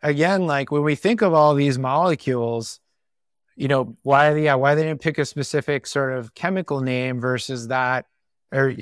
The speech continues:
and so dimethyltryptamine, which is the D M T found in the ayahuasca brew.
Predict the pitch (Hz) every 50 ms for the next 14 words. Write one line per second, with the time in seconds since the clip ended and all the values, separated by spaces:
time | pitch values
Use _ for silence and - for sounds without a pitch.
0 | - - 139 143 139 135 - - - 165 147 139 120 107 147 143 151 165 180 180
1 | 165 151 - 156 131 - 156 143 135 - - 131 131 127 123 131 143 156 151 139
2 | 135 120 - 139 127 120 123 120 110 113 131 135 135 135 131 117 - 143 139 131
3 | 120 - 135 131 127 131 131 131 127 127 127 123 127 127 120 120 120 120 120 120
4 | 117 117 113 - - - 123 110 113 117 113 113 117 127 135